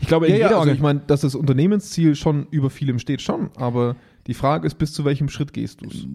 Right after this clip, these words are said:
Speaker 1: Ich sehe, ich sehe die größere Problematik dahingehend, dass dieses, dass dieses kulturelle Thema, dieses Kulturthema
Speaker 2: Mhm.
Speaker 1: halt einfach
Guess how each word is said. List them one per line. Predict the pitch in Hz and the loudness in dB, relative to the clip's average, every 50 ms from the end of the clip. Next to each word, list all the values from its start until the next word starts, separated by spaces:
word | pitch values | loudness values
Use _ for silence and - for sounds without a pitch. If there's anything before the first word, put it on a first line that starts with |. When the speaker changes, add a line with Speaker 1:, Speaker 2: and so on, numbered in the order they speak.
| 80 95 - - | -12 -12 -8 -2
Speaker 1:
Ich | - - - | 0 0 4
sehe, | - 190 190 - | 4 4 4 4
ich | - 147 - | 2 -2 0
sehe | - 190 | 2 2
die | 175 | 2
größere | 151 151 160 208 - 196 160 | 4 4 2 2 2 0 0
Problematik | - 160 143 143 131 131 135 139 139 123 | 2 2 2 2 2 2 2 0 0 0
dahingehend, | 127 131 151 135 143 139 123 123 120 117 120 117 - | 0 0 0 2 2 2 2 2 2 0 0 0 2
dass | 127 120 - - - - | 0 0 0 0 -12 -8
dieses, | 127 127 127 113 113 113 - - - | 0 0 2 2 2 -2 -2 -2 0
dass | - 113 - | 0 0 0
dieses | 131 110 113 - | 0 -2 -2 -2
kulturelle | - - 117 - - 113 - 127 165 165 | 2 2 2 2 2 2 0 2 0 0
Thema, | - - 127 110 110 110 | 2 2 0 0 0 -2
dieses | - 131 - 113 110 - | -6 -4 -4 -4 -4 -2
Kulturthema | - - 104 - 127 131 120 131 120 113 113 | -2 -4 -2 2 2 2 2 2 0 -2 -2
Speaker 2:
Mhm. | 104 | -2
Speaker 1:
halt | 104 78 | -4 -2
einfach | 87 117 113 117 - - | -2 -2 -2 -2 -6 -6